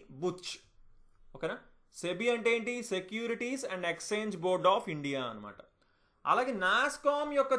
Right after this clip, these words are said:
చైర్మన్ ఎవరు? రాజేష్ నంబియార్, రాజేష్ నంబియార్. So నెక్స్ట్ చూసుకుంటే ట్రాయ్ యొక్క చైర్మన్ ఎవరు? ట్రాయ్ అంటే Telecom Regulatory Authority of India. చూసుకోండి, రీసెంట్గానే చేంజ్ అయ్యారు, ఇది కూడా ఇంపార్టెంట్ బిట్ అని చెప్పుకోవచ్చు.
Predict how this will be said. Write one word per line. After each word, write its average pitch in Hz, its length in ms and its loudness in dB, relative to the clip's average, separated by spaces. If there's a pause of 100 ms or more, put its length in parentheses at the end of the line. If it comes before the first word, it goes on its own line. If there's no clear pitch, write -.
చైర్మన్ 214 420 0
ఎవరు? 165 240 2 (220)
రాజేష్ 185 540 0 (140)
నంబియార్, 131 760 -2 (260)
రాజేష్ 135 500 -2 (220)
నంబియార్. 120 580 -4 (680)
So 160 180 -2
నెక్స్ట్ 175 240 -6
చూసుకుంటే 220 380 -4 (160)
ట్రాయ్ 247 480 10
యొక్క 262 160 6 (120)
చైర్మన్ 196 360 0
ఎవరు? 117 160 -4 (100)
ట్రాయ్ 190 320 6
అంటే 226 180 -2 (160)
Telecom 254 480 6 (100)
Regulatory 208 640 2 (120)
Authority 180 500 2
of 170 160 -2
India. 147 260 0 (460)
చూసుకోండి, 175 520 -4
రీసెంట్గానే 151 760 -4
చేంజ్ 139 260 -6
అయ్యారు, 139 260 0
ఇది 135 180 -6
కూడా 131 160 -4
ఇంపార్టెంట్ 127 540 -8
బిట్ 120 180 -10
అని 120 120 -12
చెప్పుకోవచ్చు. 123 520 -8